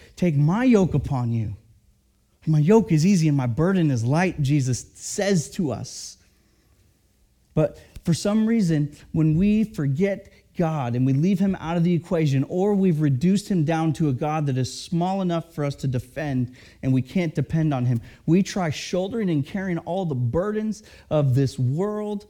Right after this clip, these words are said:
on our shoulders alone.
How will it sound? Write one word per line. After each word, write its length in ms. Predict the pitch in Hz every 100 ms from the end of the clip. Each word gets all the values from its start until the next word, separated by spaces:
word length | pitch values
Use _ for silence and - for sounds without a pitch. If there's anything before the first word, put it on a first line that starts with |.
| _ _ _ _
on 120 | - 135
our 140 | 127
shoulders 880 | - - 196 180 185 185 - - - - - - - -
alone. 540 | 123 131 143 117 101